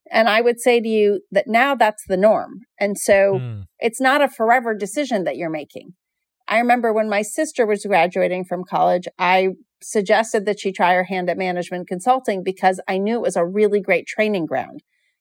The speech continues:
Speaker 1: you know,
Speaker 2: Right.
Speaker 1: in the same way that I think banking was a great training ground because you did learn to work really hard and you learned a lot about the things you liked and didn't like. By the way, when I worked in investment banking, I used to go around that summer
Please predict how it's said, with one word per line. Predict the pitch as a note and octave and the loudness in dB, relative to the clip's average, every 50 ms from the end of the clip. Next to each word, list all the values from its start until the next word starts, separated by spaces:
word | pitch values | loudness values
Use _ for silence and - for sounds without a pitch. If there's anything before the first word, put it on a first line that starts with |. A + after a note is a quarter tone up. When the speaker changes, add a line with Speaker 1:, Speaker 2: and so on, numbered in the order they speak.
| _ _ | _ _
Speaker 1:
you | - A3 | -4 0
know, | G3+ F#3 F3+ F#3 | 2 4 4 4
Speaker 2:
Right. | F3+ A2+ G2 - _ _ _ _ - | 2 0 -2 -8 _ _ _ _ -2
Speaker 1:
in | - A3 G#3+ G#3 | 0 0 2 2
the | G#3+ G3+ | 0 0
same | - - G#3 G#3+ G#3 | 2 2 0 0 2
way | G3 G3 G3 F#3+ | 0 0 0 2
that | F3+ D#3+ - - _ _ - | 2 0 0 -2 _ _ -6
I | F3+ | -4
think | F3+ A3+ A3+ G3 F3+ | -2 -2 -2 -2 2
banking | - F#3+ C4 D4+ - C4+ F#3+ F3 | 2 2 2 2 0 -2 -2 0
was | F3 F3 F#3+ | -2 -2 -2
a | F3 | -2
great | E3 F3 E3 C3+ - | 0 0 -2 -2 -2
training | - - E3 D#3 D#3 D3+ D#3 | -6 -6 -6 -6 -6 -8 -8
ground | - B2+ C3+ - D2 - | -8 -8 -10 -10 -10 -8
because | F3+ F#3 - G3+ F#3 F3+ F3+ | -8 -6 -2 -2 -4 -2 -2
you | G3 F#3+ | -4 -2
did | F3+ F#3 A#3 C4 B3 A#3 | 0 2 2 2 2 0
learn | G#3 F#3 F3 F#3 F3 | 0 0 0 -2 -2
to | - E3+ | -4 -2
work | E3+ D#3+ D#3 - - | -2 -2 -4 -4 -2
really | F3+ F3 D3+ C#3 E3+ E3+ | -2 0 0 0 -2 -4
hard | - D#3+ D3 B2+ G#2+ G2+ G2+ G#2 - _ _ _ _ _ _ _ _ _ _ _ - | -2 -2 -2 -2 -2 -4 -8 -12 -16 _ _ _ _ _ _ _ _ _ _ _ -2
and | F#3+ F#3+ F#3+ G3 G3 F#3+ - - | 0 0 0 0 -4 -6 -8 -6
you | G#3 G3+ G3+ | -2 0 2
learned | F#3+ G#3 G#3+ G#3 G3+ F#3+ | 4 4 4 4 4 0
a | F3 | 0
lot | F#3 F#3 F#3 G3+ G3+ - | 0 0 0 0 0 0
about | F#3 F#3 F3+ F3 - - _ - | 0 0 0 0 0 -4 _ -8
the | F#3+ F#3 F#3 | -8 -6 -4
things | - F#3+ F3+ F3 F3+ | -2 -2 -2 -2 -2
you | F3 E3+ | -2 0
liked | D#3+ E3 E3+ D#3+ - F3 | 2 0 0 0 -2 -6
and | E3 F3+ | -2 2
didn't | B3+ C4 A#3+ G3 | 2 0 0 0
like. | F#3+ D#3 - - - | -6 -8 -8 -6 -2
By | G3+ A#3+ C4+ C4 | 0 2 2 2
the | A#3 A3+ | 2 2
way, | B3+ A#3 E3+ - - | 2 2 0 0 -4
when | F3+ G3 G3 G3 | -6 -4 -2 0
I | F3+ F3+ | 0 0
worked | G3 G#3 G3 G3 - | 2 0 0 -2 -2
in | G3 F3+ | -6 -4
investment | F3+ E3+ D#3+ D#3 D#3+ - - D#3+ D#3+ | -4 -2 0 0 0 -2 -4 -6 -2
banking, | F3 F#3 G3+ - - E3 E3 - - | -2 -2 -2 -4 -6 -6 -6 -6 -4
I | - F3+ | -2 -2
used | F#3+ G#3 G3+ - - | -2 -2 -4 -6 -6
to | F#3+ | -6
go | F3+ G#3 F#3+ G3 | -2 0 2 2
around | G3 F#3 F#3 F3+ F#3 F#3+ | 2 2 2 2 2 0
that | F3+ E3 D#3 - - | 0 -2 -4 -4 -6
summer | - - G3 F#3 E3 - - - F#3 | -2 -2 0 0 -2 -4 -8 -10 -12